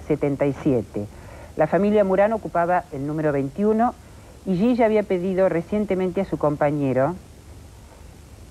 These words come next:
quien le había dejado una importante suma de dinero, parte del cual Nilda Gamba había prestado a su vecina, con la que compartió una cena,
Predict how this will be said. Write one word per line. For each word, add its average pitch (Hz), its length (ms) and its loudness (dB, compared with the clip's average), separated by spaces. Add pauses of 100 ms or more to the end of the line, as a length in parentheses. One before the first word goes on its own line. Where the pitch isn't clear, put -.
quien 202 180 2
le 214 40 6
había 233 180 4
dejado 233 280 0
una 214 80 0
importante 196 640 0 (140)
suma 190 200 0
de 165 120 2
dinero, 131 340 -2
parte 202 340 0
del 175 160 -2
cual 139 260 0
Nilda 214 420 0
Gamba 135 520 -2
había 190 300 0
prestado 180 440 0
a 170 40 0
su - 140 -6
vecina, 117 600 -4
con 151 140 0
la 151 80 2
que 151 120 -2
compartió 151 480 0
una 208 120 0
cena, 170 400 0